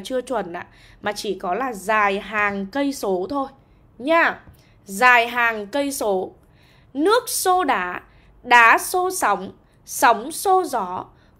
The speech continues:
cuồn cuộn luồng gió gùn ghè suốt năm, như lúc nào cũng đòi nợ suýt,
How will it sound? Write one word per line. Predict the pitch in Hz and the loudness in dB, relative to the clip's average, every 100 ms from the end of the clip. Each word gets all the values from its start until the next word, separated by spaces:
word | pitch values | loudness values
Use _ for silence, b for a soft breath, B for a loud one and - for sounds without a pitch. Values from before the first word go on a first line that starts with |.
| - | -2
cuồn | 285 277 247 240 202 | 6 10 10 8 -8
cuộn | 247 247 196 | 2 2 2
luồng | 196 233 226 208 196 | -6 -2 -2 -2 -2
gió | 196 180 262 220 | 0 2 0 -4
gùn | 240 240 226 214 202 | -4 -2 -2 -6 -2
ghè | 220 208 196 | 2 2 2
suốt | 190 349 403 294 | -2 -6 -6 -4
năm, | 302 294 285 b b b | -4 -4 -10 b b b
như | - 320 | -4 -2
lúc | 339 415 403 | 0 0 0
nào | 269 226 202 | 0 2 0
cũng | 202 285 | -4 -6
đòi | 277 233 202 | 0 2 2
nợ | 196 214 - | 0 -2 -2
suýt, | - - 415 | -8 0 2